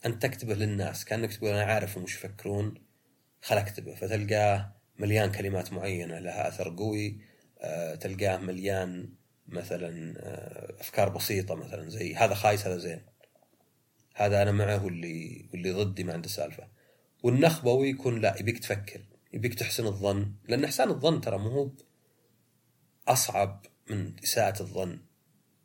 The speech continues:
الفرق بس واحد تحط نفسك موقف بايخ،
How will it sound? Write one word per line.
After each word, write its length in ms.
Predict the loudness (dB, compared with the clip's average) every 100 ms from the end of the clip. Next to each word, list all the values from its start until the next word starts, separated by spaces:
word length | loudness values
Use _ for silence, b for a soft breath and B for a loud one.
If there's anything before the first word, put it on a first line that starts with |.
| -6
الفرق 280 | 4 6 6
بس 320 | 4 -4 2
واحد 180 | 2 2
تحط 220 | 0 -2
نفسك 280 | -2 -2 0
موقف 320 | 0 0 0
بايخ، 560 | 2 4 2 -2 -10